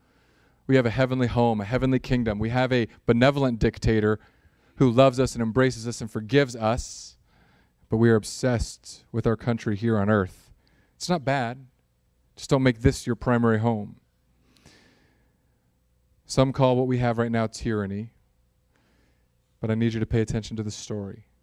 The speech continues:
In this story, they trapped him by saying, "Let's not let him do what he's al-, already been doing." If someone says next week, "We forbid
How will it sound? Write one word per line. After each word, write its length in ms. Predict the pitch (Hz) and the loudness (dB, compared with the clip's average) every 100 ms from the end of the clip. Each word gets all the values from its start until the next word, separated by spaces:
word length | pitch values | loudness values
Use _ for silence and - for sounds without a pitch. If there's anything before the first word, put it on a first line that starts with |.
| _ - | _ -6
In 140 | 117 | 2
this 140 | 120 - | 2 2
story, 500 | - 117 107 110 120 _ _ _ _ _ | 2 4 6 4 -2 _ _ _ _ _
they 80 | 107 | -4
trapped 400 | - 143 131 - | 0 0 0 -4
him 80 | 104 | -4
by 120 | 101 | -4
saying, 480 | - 104 95 90 90 | -2 -2 -2 -6 -8
"Let's 220 | 104 - | -10 -4
not 120 | 117 | -2
let 100 | 113 | 0
him 120 | 107 101 | 0 0
do 160 | 110 | 0
what 100 | 98 | 0
he's 140 | 101 98 | 0 0
al-, 180 | 92 95 | -2 -4
already 200 | 110 101 | -2 0
been 160 | 95 92 | 0 0
doing." 340 | 101 95 90 - _ _ _ _ - | 0 0 -4 -10 _ _ _ _ -6
If 100 | 107 | 2
someone 300 | 156 151 139 | 4 4 2
says 640 | 160 143 107 - - - _ _ _ - | 6 6 6 0 -12 -20 _ _ _ 2
next 300 | 135 131 - | 2 2 4
week, 400 | 135 110 - _ _ _ _ _ _ | 6 6 0 _ _ _ _ _ _
"We 100 | 131 | -2
forbid 840 | 135 139 113 143 156 180 196 202 | 0 -2 4 8 10 10 8 4